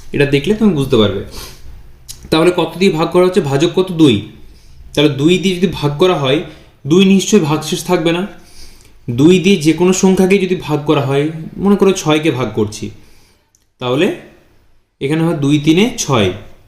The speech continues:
ভাগশেষ থাকছে না, ঠিক আছে, মিলে যাচ্ছে। দুই দিকে যদি সাত দিয়ে, সাতকে ভাগ করি দুই দিয়ে, দুই দিয়ে সাতকে ভাগ করছি, তাহলে দুই তিনে ছয়, এক ভাগশেষ থাকছে। একের বেশি, দুই দিয়ে ভাগ করলে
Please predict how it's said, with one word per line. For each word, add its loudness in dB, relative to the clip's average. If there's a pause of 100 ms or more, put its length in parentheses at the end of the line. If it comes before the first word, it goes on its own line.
(1300)
ভাগশেষ -2
থাকছে 0
না, 0 (380)
ঠিক 0
আছে, 0
মিলে 2
যাচ্ছে। -2 (440)
দুই 4
দিকে 2
যদি 0
সাত -2
দিয়ে, 4 (120)
সাতকে -2
ভাগ 2
করি 2
দুই 2
দিয়ে, -2 (720)
দুই 4
দিয়ে 6
সাতকে -4
ভাগ 0
করছি, -2 (580)
তাহলে 0 (120)
দুই 4 (140)
তিনে 0
ছয়, 0 (1500)
এক 0
ভাগশেষ -8
থাকছে। -8 (240)
একের 0
বেশি, 2 (120)
দুই 0
দিয়ে 4
ভাগ -4 (100)
করলে 0